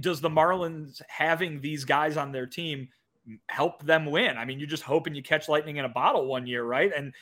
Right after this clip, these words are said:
and shock the world and, and, and make the playoffs. But, uh, that's a tough, it's a tough way to live, uh, i-, in being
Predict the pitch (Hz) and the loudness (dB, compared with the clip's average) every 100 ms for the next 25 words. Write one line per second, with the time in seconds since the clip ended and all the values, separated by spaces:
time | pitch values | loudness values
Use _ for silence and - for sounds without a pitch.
0 | - 139 139 - 151 165 - 156 143 180 | -6 -6 -4 0 0 0 0 2 6 6
1 | 190 151 143 139 139 143 139 135 _ - | 4 2 -4 -6 -8 -8 -8 -14 _ -10
2 | 135 135 131 143 156 135 - 202 185 107 | -10 -8 -4 -2 -2 -2 0 2 0 -2
3 | 110 - 131 127 131 127 123 - _ - | -6 0 2 2 2 0 -2 -8 _ -8
4 | - 392 - 226 269 - 220 349 - - | -6 -6 0 0 0 -4 -8 -6 -10 -6
5 | 247 - 233 262 196 160 226 104 - _ | -6 -4 -4 0 2 4 4 4 -8 _
6 | _ - 143 139 131 143 139 135 139 139 | _ 4 6 6 4 2 -4 -2 -4 -4
7 | 123 160 165 165 | -4 -4 -2 -6